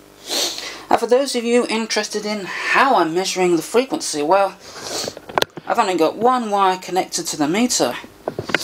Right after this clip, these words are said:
and that's going up here to the probe, which is just sitting on that thing on my wall.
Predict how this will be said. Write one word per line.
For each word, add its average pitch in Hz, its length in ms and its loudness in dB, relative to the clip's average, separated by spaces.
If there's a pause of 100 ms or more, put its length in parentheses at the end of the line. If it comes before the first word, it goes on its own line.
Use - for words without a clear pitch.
(300)
and 262 160 4
that's - 180 0
going 208 460 2 (140)
up - 220 -2
here 143 420 0 (760)
to - 80 -10
the 160 80 -10
probe, 131 420 -2
which - 160 -10
is - 140 -10
just - 340 -6
sitting - 320 -4
on - 140 -6
that - 140 -8
thing - 240 -12
on - 100 -10
my - 60 -4
wall. - 840 -8